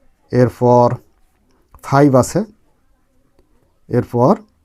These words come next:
সেভেন আছে। তো এটা হচ্ছে বি ইউনিয়ন সি পূরক সেট। এখন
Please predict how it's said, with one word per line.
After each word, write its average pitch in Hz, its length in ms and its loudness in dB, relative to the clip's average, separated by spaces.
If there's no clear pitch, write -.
সেভেন 123 420 0
আছে। - 160 -16
তো 143 60 -2
এটা 156 140 4
হচ্ছে 185 260 0
বি 147 120 4
ইউনিয়ন 147 320 4
সি 165 160 0
পূরক 165 260 2
সেট। - 180 -10
এখন 156 380 0